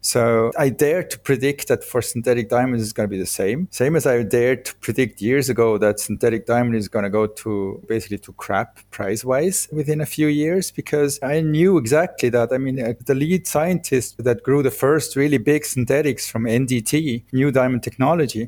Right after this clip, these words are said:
is a good friend of mine. I know him since a very long time.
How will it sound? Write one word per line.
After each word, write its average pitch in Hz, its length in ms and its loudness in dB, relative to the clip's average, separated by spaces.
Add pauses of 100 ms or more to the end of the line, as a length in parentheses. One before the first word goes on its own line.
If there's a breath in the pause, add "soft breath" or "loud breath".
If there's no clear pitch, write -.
(140)
is 120 140 -10
a - 20 -4
good 165 160 0
friend 170 300 2
of 123 80 0
mine. 104 240 -2
I 107 80 2
know 113 100 4
him 123 140 2
since 107 160 0
a 113 40 2
very 120 280 2
long 117 200 2
time. 120 440 -2